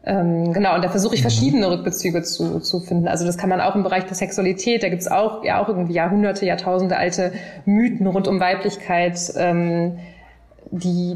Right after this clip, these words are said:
Speaker 1: die, ja, bis, uns bis heute noch prägen. Und ich glaube, das ist so die, die Grundidee, dass es eben historisch gewachsene, f-, ja, Vorstellungen gibt, die wir vielleicht schon für überholt halten, aber die dennoch, äh, immer noch,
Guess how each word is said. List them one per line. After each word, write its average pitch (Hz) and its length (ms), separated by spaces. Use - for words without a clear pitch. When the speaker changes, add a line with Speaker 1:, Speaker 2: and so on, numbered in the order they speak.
Speaker 1:
die, 175 420
ja, - 460
bis, - 220
uns 202 260
bis - 160
heute 214 200
noch 190 180
prägen. 196 380
Und 160 80
ich 175 100
glaube, 180 160
das 185 120
ist 214 140
so 190 80
die, 190 120
die 190 120
Grundidee, 185 500
dass 165 140
es 175 120
eben 180 520
historisch 226 560
gewachsene, 196 600
f-, - 260
ja, 170 260
Vorstellungen 233 680
gibt, 254 440
die 202 100
wir 208 120
vielleicht 220 380
schon 269 140
für 240 100
überholt 214 480
halten, 190 300
aber 180 140
die 190 100
dennoch, 208 420
äh, 190 300
immer 190 160
noch, 180 480